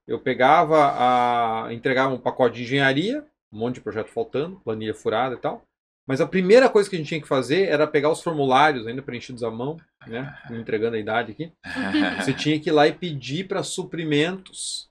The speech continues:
Speaker 1: cimento, aço e tal, e aí mandava pra lá. E depois começava a ligar, sabe o que o pessoal de suprimentos falava? "Você não leu o procedimento? Nosso prazo de entrega de aço é de
Speaker 2: É,
Speaker 1: noventa
Speaker 2: noventa
Speaker 1: dias pra
Speaker 2: dias.
Speaker 1: gente poder negociar
Speaker 2: Aí.
Speaker 1: melhor."
Speaker 2: Exatamente.
Speaker 1: Mas, meu amigo, minha obra entrega daqui a
Speaker 2: É,
Speaker 1: noventa
Speaker 2: noventa
Speaker 1: dias, não
Speaker 2: dias,
Speaker 1: posso.
Speaker 2: é.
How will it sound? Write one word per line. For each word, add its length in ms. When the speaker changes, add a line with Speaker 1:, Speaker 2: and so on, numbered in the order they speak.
Speaker 1:
cimento, 920
aço 500
e 20
tal, 320
e 120
aí 80
mandava 400
pra 140
lá. 220
E 60
depois 240
começava 460
a 20
ligar, 420
sabe 120
o 40
que 40
o 20
pessoal 240
de 60
suprimentos 380
falava? 420
"Você 120
não 120
leu 180
o 40
procedimento? 720
Nosso 280
prazo 340
de 80
entrega 400
de 100
aço 240
é 40
de 100
Speaker 2:
É, 40
Speaker 1:
noventa 340
Speaker 2:
noventa 40
Speaker 1:
dias 280
pra 60
Speaker 2:
dias. 100
Speaker 1:
gente 120
poder 220
negociar 460
Speaker 2:
Aí. 40
Speaker 1:
melhor." 480
Speaker 2:
Exatamente. 320
Speaker 1:
Mas, 120
meu 200
amigo, 300
minha 240
obra 240
entrega 500
daqui 220
a 40
Speaker 2:
É, 20
Speaker 1:
noventa 300
Speaker 2:
noventa 160
Speaker 1:
dias, 140
não 100
Speaker 2:
dias, 80
Speaker 1:
posso. 240
Speaker 2:
é. 140